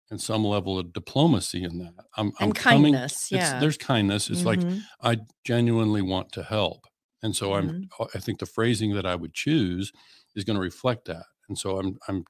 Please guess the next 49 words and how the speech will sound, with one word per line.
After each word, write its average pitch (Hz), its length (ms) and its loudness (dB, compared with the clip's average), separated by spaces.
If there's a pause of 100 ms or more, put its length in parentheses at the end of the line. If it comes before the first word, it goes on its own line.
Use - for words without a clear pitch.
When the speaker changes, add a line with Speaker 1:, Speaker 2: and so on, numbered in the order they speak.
Speaker 1:
typically 113 360 -4
choosing 92 680 -2
words 95 360 -2
that 95 220 -2
would 95 320 -4 (460)
help 104 180 -6
the - 80 -4
customer 98 400 -2
understand, 92 420 -6 (120)
"I 117 80 0
wanna 113 300 2
try 104 240 -2
to 85 80 -10
help 95 280 -4
you." 82 160 -10 (220)
Speaker 2:
Mm-hmm. 175 400 0
Speaker 1:
You 101 80 -2
know, 95 280 0
I 107 100 4
may, 101 220 4 (140)
may 107 100 0
not 95 180 -2
say 104 200 2
it 95 60 -2
in 98 60 0
exactly 87 420 -4
that 87 180 -8
way, 95 180 2
but 90 200 -6
the - 100 -12
tone 117 360 0
of 107 120 0
voice 92 380 -2 (500)
that, 104 140 -8
you 101 100 -2
know, 92 140 -2
if 90 120 -8
I'm 90 100 -4
talking 101 420 -2
to 95 140 -8
them, 92 320 -4 (140)
the 92 100 -6 (480)
phrasing 101 360 2
that 92 100 0
I 90 80 0
would 87 120 -2
choose 101 280 -2
in 92 120 -2
a 82 80 -8